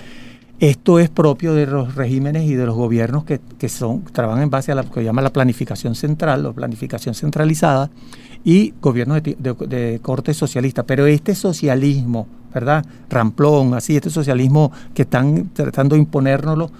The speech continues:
bajo, bajo un esquema que lo trataron de tropicalizar allí y que lo, y lo que hicieron fue un arroz con mango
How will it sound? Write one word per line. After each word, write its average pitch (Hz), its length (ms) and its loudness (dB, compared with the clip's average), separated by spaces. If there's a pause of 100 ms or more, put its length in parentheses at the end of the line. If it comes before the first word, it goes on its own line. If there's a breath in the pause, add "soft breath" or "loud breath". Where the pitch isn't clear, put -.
(180 loud breath)
bajo, 123 380 0
bajo 123 180 2
un 135 120 6
esquema 156 460 2 (480 loud breath)
que 139 140 2
lo 131 100 0
trataron 127 380 -2
de 151 120 0
tropicalizar 135 1080 -4
allí 160 400 0
y 123 60 0
que 131 140 -2
lo, 123 160 -2
y - 40 -4
lo 117 140 -2
que 120 80 -6
hicieron 143 200 -2
fue 156 140 -2
un 151 80 2
arroz 143 220 -2
con 151 200 0
mango 135 320 0